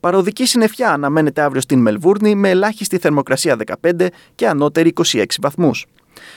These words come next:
Πολύ ζέστη αναμένεται στην Πέρθη, με τον υδράργυρο να φτάνει τους τριάντα οκτώ βαθμούς. Τοπικές συννεφιές θα, θα σημειωθούν στην Αδελαΐδα, με το θερμόμετρο να κατέρχεται στους δεκατέσσερις βαθμούς και να ανέρχεται στους δεκαπέντε, στους είκοσι πέντε.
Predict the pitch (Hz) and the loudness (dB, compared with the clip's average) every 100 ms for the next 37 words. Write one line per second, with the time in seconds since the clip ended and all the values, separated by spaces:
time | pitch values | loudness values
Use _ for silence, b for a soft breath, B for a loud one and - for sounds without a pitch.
0 | B - 180 226 214 220 220 202 202 220 | B -2 0 2 2 2 0 0 0 -2
1 | 214 175 180 156 - 147 160 151 151 139 | -2 -2 0 -2 0 0 0 0 2 0
2 | 151 156 151 147 143 131 - 185 190 180 | 0 -2 -2 0 0 -2 -2 -2 -2 -2
3 | 175 170 156 143 - 143 135 131 120 - | -2 0 0 -2 -2 -2 -2 -2 -4 -6
4 | - _ B B B B 151 135 135 139 | -18 _ B B B B -2 -2 0 -2
5 | 127 117 - 214 202 180 165 156 - 156 | 0 -2 0 0 0 0 0 -2 -6 -6
6 | - 151 131 160 147 - 127 117 110 143 | 0 2 2 2 -2 0 -2 0 0 0
7 | 196 214 208 b b 226 226 214 180 202 | 0 -2 -4 b b -2 -2 0 0 2
8 | 208 185 185 175 165 160 196 185 175 151 | 0 0 0 -2 -2 -2 -2 -2 -2 -2
9 | - 139 139 - - 220 - 127 117 101 | -4 -4 -2 -2 -2 -2 0 -2 -2 -2
10 | 156 180 - B B B 240 233 175 135 | 0 -2 -2 B B B -4 0 0 0
11 | 131 - 147 151 139 147 143 - 127 - | 0 0 -2 -4 -2 -2 -2 -2 -2 -4
12 | - 156 160 160 160 147 113 107 | -8 -4 -2 -2 -2 -2 -2 -4